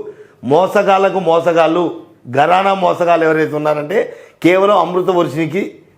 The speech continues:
సంబంధించిన శ్రీనిధి రియల్ ఎస్టేట్ వెంచర్ వాళ్ళని చెప్పవచ్చు. ఇప్పటికైనా ప్రభుత్వం, జిల్లా అధికార యంత్రాంగం అసలు శ్రీనిధి వెంచర్లో జరిగిన దగా ఏంటి, మోసం ఏంటి, ఒక్కసారి కనుక మనం కనుక వెరిఫై చేయగలిగితే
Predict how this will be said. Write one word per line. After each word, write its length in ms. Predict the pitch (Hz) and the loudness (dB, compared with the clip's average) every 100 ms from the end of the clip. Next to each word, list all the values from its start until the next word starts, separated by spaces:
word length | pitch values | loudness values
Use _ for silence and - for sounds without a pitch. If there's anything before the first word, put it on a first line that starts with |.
| - | -4
సంబంధించిన 520 | 160 170 165 156 143 196 - | -2 0 0 0 0 0 0
శ్రీనిధి 400 | 180 180 180 180 165 - - - | 0 2 4 2 0 -6 -12 -2
రియల్ 160 | 151 180 | 2 2
ఎస్టేట్ 240 | 180 175 165 | 2 0 0
వెంచర్ 220 | 160 160 | 0 2
వాళ్ళని 220 | 156 165 | 2 0
చెప్పవచ్చు. 360 | 165 151 139 123 123 | -2 -2 -4 -4 -2
ఇప్పటికైనా 420 | 165 160 175 170 147 - - _ _ _ _ | -2 0 2 2 -2 -6 -20 _ _ _ _
ప్రభుత్వం, 440 | 139 160 180 190 160 - - - _ _ _ _ _ _ _ _ _ - | 0 2 2 0 -2 -6 -16 -20 _ _ _ _ _ _ _ _ _ -2
జిల్లా 240 | 135 170 185 | 2 4 4
అధికార 240 | 170 160 180 170 | 2 2 2 2
యంత్రాంగం 420 | 156 170 165 147 - - - | 2 0 2 -2 -6 -8 -2
అసలు 220 | 143 170 156 | 0 0 0
శ్రీనిధి 340 | 170 185 190 190 175 | 0 2 2 2 0
వెంచర్లో 300 | 160 175 170 | 2 2 2
జరిగిన 240 | 160 160 156 131 - _ _ _ _ - | 2 2 0 -2 -10 _ _ _ _ -4
దగా 340 | 120 147 185 190 170 | 0 2 2 2 0
ఏంటి, 180 | 170 175 147 | 0 0 2
మోసం 280 | 170 180 165 | 2 2 2
ఏంటి, 220 | 156 151 175 - - - _ - | 2 0 -2 -4 -14 -20 _ -8
ఒక్కసారి 380 | - 156 170 175 | -2 0 2 2
కనుక 140 | 180 175 | 2 2
మనం 140 | 165 160 | 2 2
కనుక 140 | 160 165 156 | 2 2 0
వెరిఫై 260 | 151 165 165 | 2 2 4
చేయగలిగితే 420 | 160 151 135 | 2 2 0